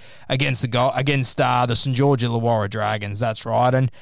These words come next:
it was just a sensational season. Um, you know, they, they did really well. They didn't make the finals that year, but I think they achieved a lot more than what people expected them to. And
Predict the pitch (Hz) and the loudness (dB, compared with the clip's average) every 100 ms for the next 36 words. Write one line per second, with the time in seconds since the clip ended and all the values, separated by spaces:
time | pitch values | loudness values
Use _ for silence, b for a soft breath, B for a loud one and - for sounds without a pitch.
0 | B B B - 220 240 - 277 - - | B B B -4 0 0 2 0 0 0
1 | 196 165 156 151 131 127 107 120 117 117 | 0 2 2 2 0 -2 -2 -2 -2 0
2 | 123 123 131 131 135 127 127 131 - 175 | 0 -2 -2 0 2 2 2 0 -4 -2
3 | 143 123 135 151 160 175 208 175 165 139 | 0 2 0 0 0 0 0 2 4 4
4 | 123 131 135 139 196 208 180 151 - 131 | 4 2 2 2 2 2 0 -2 0 2
5 | 147 135 131 120 131 151 139 147 139 b | 2 2 2 2 2 4 4 2 2 b
6 | b b - 196 294 285 202 - 170 165 | b b -2 0 0 0 0 0 2 4
7 | 151 139 143 131 135 135 127 127 123 - | 4 4 2 2 2 2 2 2 0 0
8 | 131 131 120 110 - 120 - 120 123 120 | -4 -4 -4 -8 -6 -6 -4 -6 -4 -2
9 | 139 131 135 139 | 0 2 2 0